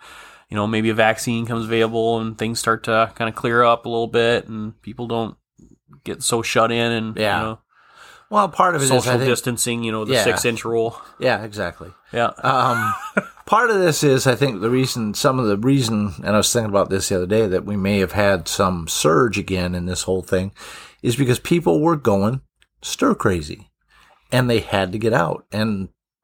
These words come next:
Speaker 2: I know I felt that way. I worked, I worked on staying in, uh, for the most part, have stayed away from other people, the exceptions being coming over here. Uh, I have a couple other friend groups that I play with, and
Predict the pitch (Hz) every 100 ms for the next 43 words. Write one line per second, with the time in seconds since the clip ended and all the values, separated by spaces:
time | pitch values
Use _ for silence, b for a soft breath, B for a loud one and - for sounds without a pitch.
0 | - 113 127 120 143 113 98 - 85 -
1 | - - _ b b b - 117 135 127
2 | 123 - 117 117 170 170 170 151 170 160
3 | 147 151 147 143 _ b b b - 98
4 | 95 104 117 110 101 117 - - 143 107
5 | 98 - 107 101 98 113 - 98 98 -
6 | 107 - 160 101 - 85 80 90 90 98
7 | 95 113 - - 98 87 87 85 123 175
8 | 185 - b b b b b - 85 78
9 | 78 78 90 95 101 95 92 98 92 104
10 | 107 104 110 - 104 92 - 113 117 120
11 | 120 - - - 92 90 87 85